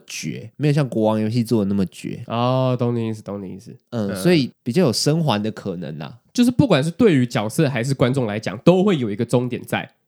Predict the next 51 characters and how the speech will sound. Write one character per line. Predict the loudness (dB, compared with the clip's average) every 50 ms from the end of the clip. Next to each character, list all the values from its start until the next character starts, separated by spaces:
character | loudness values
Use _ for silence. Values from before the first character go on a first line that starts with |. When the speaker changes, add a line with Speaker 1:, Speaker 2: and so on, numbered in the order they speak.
| _ _ -4
Speaker 1:
嗯， | -2 -2 -2 -2 -2 0
对。 | 0 0 0 0 -2
Speaker 2:
呃， | -2 -2 -2
只 | -2 0 0
是 | 0 2
我 | 2 2 2
们 | 2 2
要 | 2
看 | 2 2 2 2
到 | 2 2
那 | 2 2
个 | 2
终 | 2 2 0 0
点 | 0 -2 -2
呢， | -2 -2 -2 0 -2 -2 -6 _ _ _
要 | 0 2 2
怎 | 2 0
么 | 0 0
样 | 2 2 2
去 | 0 -2 -2
被 | 0 0 -2
实 | -2 -4 -10 -8
现， | -4 -4 -4 -4 -2 -2
那 | 0 0 2
是 | 2 2 2
有 | 2
一 | 2
段 | 0 -2
过 | -2 -2 -2 -4
程。 | -4 -10 -12 -14 _ _ _ -10
Speaker 1:
嗯， | -6 -6 -6 -6 -6
所 | -4 0 2
以 | 4 4
说 | 4 4 2 2
他 | 2 0 0 0
在 | 2 2 2 2
达 | 2 0 2 2
尔 | 4
文 | 4 4 4
游 | 2
戏 | 2 2
这 | 4 4
个 | 2 2
框 | 2 2 2 2 2 2
架 | 2 2 2
里 | 2 0
面， | -2 -2 -2 0 0
我 | 0 -2
觉 | 0 -2 0
得 | 2 2 2 2 2 0 -6 _ _ _ _ _ _ _
还 | -8 -2 0 2